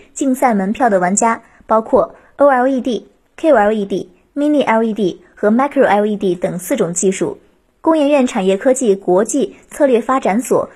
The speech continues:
电子与系统研究组研究员林松耀表示，若以目前消费市场的取向来看，可以针对大尺寸屏幕的电视应用以及小尺寸的手机应用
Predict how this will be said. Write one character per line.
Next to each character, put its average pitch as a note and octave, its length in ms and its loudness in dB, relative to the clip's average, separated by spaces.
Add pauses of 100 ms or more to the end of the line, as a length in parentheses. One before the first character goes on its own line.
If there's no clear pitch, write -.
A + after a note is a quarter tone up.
(140)
电 C#4+ 220 0
子 G#3+ 220 2
与 G3+ 220 -2
系 C#4+ 240 -2
统 E3 200 -4
研 E3+ 180 2
究 C#4 220 0
组 F3+ 240 -4 (200)
研 F#3+ 180 2
究 D4 140 0
员 F#3+ 340 0
林 G3+ 220 4
松 C#4+ 180 -4
耀 D4+ 140 0
表 - 160 0
示， - 280 -4 (640)
若 D#4+ 160 2
以 C4 140 2
目 D4 140 2
前 A#3+ 220 0
消 D4 200 2
费 D4 160 2
市 C#4+ 180 -2
场 F#3 200 -4
的 G#3+ 100 -2
取 F3 240 -6
向 A#3 220 0
来 F#3 160 0
看， F#3+ 280 -4 (280)
可 D#4 120 0
以 D4+ 80 2
针 D#4+ 220 0
对 D#4 180 4
大 C4+ 240 0
尺 - 160 -8
寸 G#3 240 0
屏 G3+ 180 -4
幕 A3 120 2
的 G3 140 2
电 A3+ 220 0
视 A#3 140 -2
应 G#3+ 160 0
用 G3+ 220 0 (280)
以 G3 100 -6
及 A3 200 -2
小 A3 240 0
尺 G#3+ 180 -2
寸 G#3+ 160 0
的 G#3 100 2
手 F#3 220 -2
机 A3+ 160 -4
应 B3+ 160 0
用 A#3 220 0